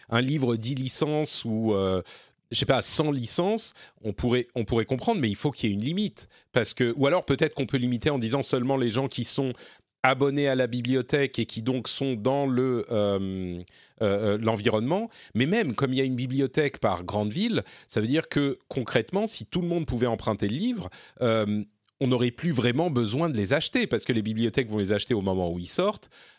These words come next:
Euh, je, je, de la même manière que, euh, un abonnement à Netflix va pas pouvoir être partagé avec cinquante mille personnes, parce que sinon personne d'autre s'abonnerait,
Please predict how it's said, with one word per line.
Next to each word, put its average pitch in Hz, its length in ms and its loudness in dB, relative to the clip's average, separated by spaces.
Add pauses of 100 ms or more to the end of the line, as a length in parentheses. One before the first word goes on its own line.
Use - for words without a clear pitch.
(120)
Euh, 104 500 0 (260)
je, 160 180 2 (100)
je, 117 220 -2 (260)
de 151 80 2
la 151 100 2
même 185 160 0
manière 170 480 0
que, 143 300 0 (220)
euh, 110 340 2
un 131 140 2
abonnement 139 600 0
à 117 120 2
Netflix 131 640 -2
va 120 180 2
pas 139 160 2
pouvoir 131 320 0
être 120 120 -2
partagé 127 440 2
avec 107 300 2
cinquante 147 380 0
mille 143 180 -2
personnes, 143 560 0 (180)
parce 120 160 2
que 131 80 2
sinon 135 380 0
personne 131 380 0
d'autre 127 180 2
s'abonnerait, 113 500 2